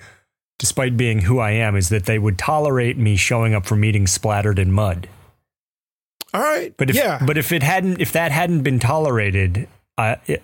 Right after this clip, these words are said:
Speaker 1: I would have had a hard time, you know,
Speaker 2: Yeah.
Speaker 1: because it's not really,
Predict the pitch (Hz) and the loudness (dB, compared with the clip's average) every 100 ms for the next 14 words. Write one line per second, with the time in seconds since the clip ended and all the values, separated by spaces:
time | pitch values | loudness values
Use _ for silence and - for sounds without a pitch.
0 | - 123 127 123 110 113 98 123 107 - | -6 -2 0 0 0 0 0 0 -2 -2
1 | 123 113 98 90 87 - _ _ _ _ | -2 0 0 0 -2 -10 _ _ _ _
2 | _ _ _ _ _ _ _ _ _ - | _ _ _ _ _ _ _ _ _ -20
3 | - 151 190 156 117 131 110 - - - | -6 0 2 2 0 0 0 -2 -6 -12
4 | - - 160 147 143 135 123 95 | -6 -2 -2 -2 0 0 0 -2